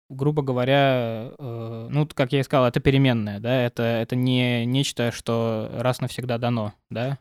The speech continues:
это может измениться. То есть какие-то области деятельности могут при определенных обстоятельствах стать профессиями и могут перестать быть таковыми тоже.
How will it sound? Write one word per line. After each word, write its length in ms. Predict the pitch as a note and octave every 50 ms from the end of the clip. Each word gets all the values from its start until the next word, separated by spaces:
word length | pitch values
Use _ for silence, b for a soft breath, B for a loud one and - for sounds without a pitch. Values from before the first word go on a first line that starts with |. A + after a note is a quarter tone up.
| _ -
это 140 | - - -
может 300 | C3 C3+ C3+ C3 - C3
измениться. 480 | B2+ B2+ B2+ B2+ B2 A#2 - - -
То 60 | - -
есть 120 | A2+ -
какие-то 600 | - A#2+ A2+ - D#3 D3 - - C3 B2 A#2 G#2+ _ _ _ _
области 380 | - C3 C3 C3+ A#2+ - - B2+
деятельности 540 | C3 C3+ C3+ B2+ - B2 A#2+ A#2 - - B2+
могут 480 | B2+ B2+ B2+ A#2+ A#2+ - - - - - _ _ _
при 120 | - B2+ B2
определенных 500 | - - B2 B2 C3 B2+ B2+ B2 - -
обстоятельствах 840 | - - - - B2 B2+ B2+ B2+ - A#2+ - - - A#2 - - - - -
стать 320 | - - - - B2+ B2+ -
профессиями 680 | - B2 A#2 - D#3+ E3 E3 - - D3 C3 B2 B2
и 80 | - C3+
могут 260 | C3 C3+ C#3+ C#3 -
перестать 540 | - C3+ C3 B2+ - - C3+ C3+ C3 - -
быть 240 | D3 C3+ C3+ C3 -
таковыми 400 | - C3 - A#2+ A#2+ B2 A#2+ A#2
тоже. 400 | A#2+ - C3 B2 A2 G#2 G#2+ A2